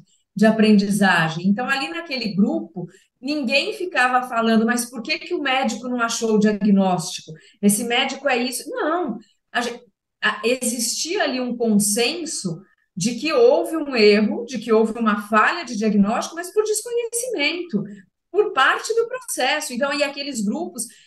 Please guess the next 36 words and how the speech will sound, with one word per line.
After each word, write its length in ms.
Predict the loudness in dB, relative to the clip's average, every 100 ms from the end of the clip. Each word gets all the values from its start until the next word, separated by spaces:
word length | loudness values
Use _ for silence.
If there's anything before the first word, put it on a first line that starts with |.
| _
eram, 220 | 0 0
aquele 420 | 0 -4 -2 0
grupo 240 | 0 0 -4
era 80 | -6
especialista 800 | -6 -6 -2 -2 -2 -2 -6 -8
em 80 |
buscar 560 | -8 -6 0 2 0 -2
coisas 480 | -2 0 0 -2 -4
que 100 | -4
ninguém 360 | -4 0 -2
fazia. 560 | -2 -8 -6 -6 -8 -8 -14 -20 _
Quando 160 | -6 -4
a 60 | -2
gente 240 | -2 -4
põe 340 | -4 -2 -2
isso 160 | -4 -2
na 120 | -2
cabeça, 540 | 2 2 2 -2 -6 -8 _
puxa 240 | -10 -4
vida, 180 | 2 2
se, 320 | 2 0 -4 -10
se 200 | -12 -8
teve 260 | -8 -6
um 160 | 0 2
erro, 400 | 4 0 -2 -4 -6 _
pra 180 | 0 2
isso 220 | 2 -4
que 60 | -8
nós 140 | -10
estamos 280 | -8 -8 -6
aqui, 280 | -8 -6 -4
pra 100 | 0
descobrir 420 | 2 0 2 2
uma 160 | 2 -2
solução 480 | -4 -8 -8 -8
nova. 380 | -2 2 4 2